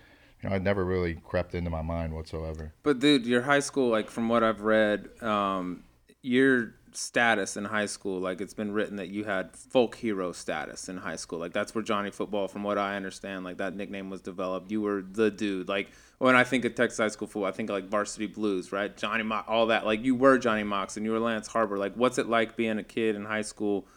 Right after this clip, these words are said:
Speaker 2: and you're doing everything? Like, uh, what's this level of celebrity like in your hometown there?
Speaker 1: Small retirement town, forty miles west of Kerrville. It wasn't this,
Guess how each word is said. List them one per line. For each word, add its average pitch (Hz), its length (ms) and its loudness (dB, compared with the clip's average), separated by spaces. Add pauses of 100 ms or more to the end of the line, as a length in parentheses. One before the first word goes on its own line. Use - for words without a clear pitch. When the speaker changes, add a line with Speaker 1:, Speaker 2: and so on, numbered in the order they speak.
(220)
Speaker 2:
and 110 80 -2
you're 107 80 0
doing 110 240 4
everything? 104 560 0 (260)
Like, 104 260 0
uh, - 180 -12
what's 113 320 0
this - 280 -4
level 110 380 2
of 98 100 -4
celebrity 101 480 -2
like 90 260 -4
in 95 80 -6
your 92 120 -6
hometown 92 500 -6
there? 85 140 -14 (460)
Speaker 1:
Small 98 680 4
retirement 90 720 -2
town, 90 340 -2
forty 92 320 -2
miles 87 320 0
west 85 320 -2
of 87 80 -6
Kerrville. 87 400 0
It 82 40 -2
wasn't 90 280 0
this, 87 380 -2